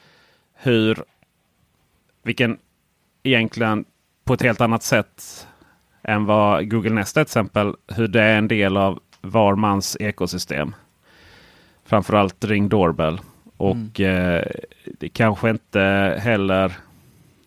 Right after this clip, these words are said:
Speaker 1: integritet i alla sammanhang kanske inte, ja, det finns ju en anledning varför det är bara i, i, E U och Kalifornien som har ganska så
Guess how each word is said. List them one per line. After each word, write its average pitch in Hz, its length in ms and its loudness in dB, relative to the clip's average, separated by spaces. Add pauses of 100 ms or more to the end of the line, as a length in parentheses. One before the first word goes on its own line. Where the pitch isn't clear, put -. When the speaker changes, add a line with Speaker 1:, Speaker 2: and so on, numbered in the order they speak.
(720)
Speaker 1:
integritet 117 840 0
i 127 60 2
alla 131 200 4
sammanhang 110 640 0
kanske 110 320 -4
inte, 107 200 -2 (460)
ja, 113 100 2
det 101 60 -8
finns 127 280 -2
ju - 20 -2
en 117 60 0
anledning 127 340 2
varför 113 260 0
det 113 80 0
är 113 40 2
bara 107 640 2
i, 113 220 0
i, 117 520 0
E 131 240 0
U 107 140 -4
och - 340 -10 (720)
Kalifornien 104 680 2
som 113 200 -4
har 98 460 4
ganska 113 360 -2
så 101 300 -2